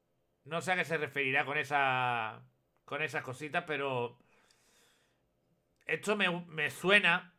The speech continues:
tal vez me equivoque, ¿vale? Yo, por supuesto, no tengo ni idea, <laughs> ni la tendré hasta que no alguien confirme algo o digan algo.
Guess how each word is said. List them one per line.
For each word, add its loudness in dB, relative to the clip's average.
tal 0
vez 2
me 4
equivoque, 2
¿vale? 2
Yo, -4
por -4
supuesto, -4
no -2
tengo -4
ni -2
idea, 4
<laughs> -20
ni -6
la 2
tendré 4
hasta 0
que -4
no 0
alguien 2
confirme 0
algo 8
o -2
digan 2
algo. 2